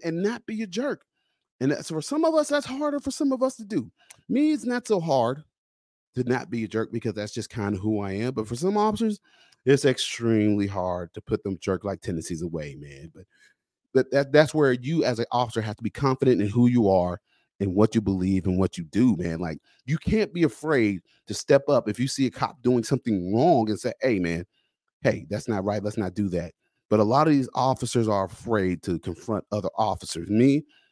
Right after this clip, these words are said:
personally, I am not because, like I said, if you doing something to put my livelihood at stake and my reputation, bro,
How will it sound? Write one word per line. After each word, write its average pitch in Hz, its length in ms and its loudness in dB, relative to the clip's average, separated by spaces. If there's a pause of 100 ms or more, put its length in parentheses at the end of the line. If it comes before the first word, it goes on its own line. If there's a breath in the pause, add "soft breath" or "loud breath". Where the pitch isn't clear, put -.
(100)
personally, 123 380 0 (100)
I 123 200 -2
am 92 180 0
not 110 220 0
because, 92 580 -2 (560)
like 117 120 0
I - 20 -4
said, 92 240 -2
if 110 200 -2
you 254 160 8
doing 220 200 6
something 180 280 0
to 131 60 4
put - 220 4
my 123 240 0
livelihood 131 520 2
at 120 80 -2
stake 135 400 -2
and 101 160 -2
my 110 140 -2
reputation, 123 720 0 (480)
bro, 117 240 6